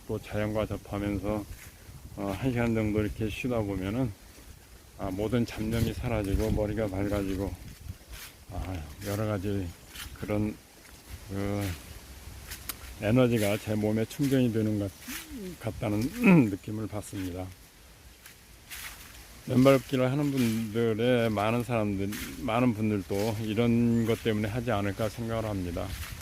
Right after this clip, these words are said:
어떤 특별한 병을 뭐 고치기보다도 이렇게 나와서 운동을 하다 보면 기분이 좋아지고 또 몸 상태가 좋아지기 때문에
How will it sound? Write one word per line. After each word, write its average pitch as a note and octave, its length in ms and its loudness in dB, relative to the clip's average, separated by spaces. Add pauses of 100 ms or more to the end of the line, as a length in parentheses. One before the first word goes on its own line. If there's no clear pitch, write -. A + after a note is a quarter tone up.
(200)
어떤 A#2 260 2
특별한 B2+ 460 4
병을 A2+ 440 4
뭐 G#2+ 300 2
고치기보다도 G#2 920 0 (720)
이렇게 A2+ 240 -2
나와서 G#2+ 380 4
운동을 G#2+ 360 2
하다 G2 200 0
보면 G2 320 0
기분이 G#2+ 420 -2
좋아지고 F#2+ 540 -2 (540)
또 A2+ 100 2
몸 A2+ 220 4
상태가 A#2 460 0
좋아지기 G2+ 500 2
때문에 G2 400 2